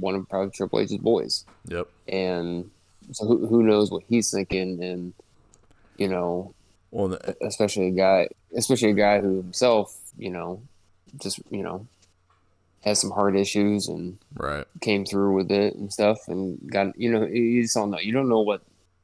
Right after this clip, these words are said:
Speaker 1: I, I can't, I can't imagine what they're all going through
Speaker 2: Yeah.
Speaker 1: and what, what they're thinking. And
Speaker 2: And
Speaker 1: it has to be hor-, horrible.
Speaker 2: And it, and, and it just sucks because he, he just, <sighs> he was doing better.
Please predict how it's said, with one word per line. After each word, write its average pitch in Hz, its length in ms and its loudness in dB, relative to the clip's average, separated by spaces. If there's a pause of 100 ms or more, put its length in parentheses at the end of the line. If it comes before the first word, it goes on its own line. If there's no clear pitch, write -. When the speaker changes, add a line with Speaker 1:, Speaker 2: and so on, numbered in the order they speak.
(120)
Speaker 1:
I, 104 140 0
I 113 160 0
can't, - 220 -6
I 107 80 -2
can't 120 220 2
imagine 101 420 -2
what 90 240 -6 (1500)
they're 101 180 0
all 92 120 4
going 87 320 -4
through - 300 -10 (360)
Speaker 2:
Yeah. - 240 -12
Speaker 1:
and 95 480 -8 (220)
what, - 320 -6
what 104 200 0
they're 92 140 -4
thinking. - 520 -12 (140)
And 98 100 -6
Speaker 2:
And 92 100 -4
Speaker 1:
it 95 60 -8
has 95 160 -6
to - 60 -12
be 95 80 -6
hor-, - 240 -8 (200)
horrible. - 400 -10 (340)
Speaker 2:
And 113 100 0
it, 127 100 0
and, 127 240 0
and 127 180 -2
it 139 80 -4
just - 260 -2
sucks 127 300 0
because 87 480 -4
he, 76 380 -8 (1120)
he - 260 -6
just, - 460 -4 (220)
<sighs> - 60 -8 (960)
he 101 140 -2
was 95 200 -2
doing 104 340 2
better. 78 380 -8